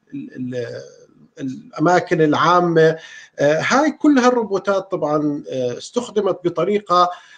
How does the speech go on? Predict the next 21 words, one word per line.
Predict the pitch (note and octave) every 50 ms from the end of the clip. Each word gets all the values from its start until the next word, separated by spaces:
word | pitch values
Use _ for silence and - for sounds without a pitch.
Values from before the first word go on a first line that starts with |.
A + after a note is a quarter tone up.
| _ _ _ -
آه، | C3+ C3 C3 C3+ C3+ -
خيالية. | - - - F3 F3 F3+ F3 D#3+ D#3+ D3+ D3+ D#3+ F3+ F3+ D#3 C3 A#2+ A2+ G#2+
يعني | G#2+ A#2+ C3 B2 B2 B2+ B2+ C3
معظم | C3+ E3+ F#3+ F#3 E3+ F3 F3
اللي | E3+ D#3+ D#3+
كنا | - - E3 D#3+ D#3+
نشوفه | D3+ - - F#3 D#3+ - E3 E3+
إحنا | - - D#3+ D#3+ D#3 D3 D3 C#3+ D3
روبوت | D3 E3 E3+ D#3+ D#3+ D3+ D3 - - - -
بتكلم، | C#3+ - _ - F#3 F#3+ F#3 F3+ F3+ F3 F3 F3 F3 D#3+
روبوت | D3+ E3 D#3+ D3+ D3+ D3 C#3+
بقدم | D3 D3 D3+ C#3+ C3 C3 D#3 D3+ C#3+
لك | C#3 C3+ - C3+
مساعدة، | C#3 C3+ - - F3 F3 E3+ D3+ D3+ D#3 D3 D#3 D#3 D3
روبوت | D3 D3+ D3+ D3 D3+ D3+ - -
بعطيك | C#3 C3+ - - D#3+ D3+ - D3+
نصيحة، | D3 B2+ - - G3 F#3 E3 - - D#3+ D#3 D#3 D#3+ D#3+ - - - - - _ - -
<coughs> | - G#3 - A3 G#3 F#3+
مبرمج | F3+ D#3+ G3 F#3+ F#3+ E3+ E3 D#3+ D#3 D#3
على | D3 D3 D3+ D3 C#3+
شيء، | C#3 - G3 G3 F#3+ F#3+ F3+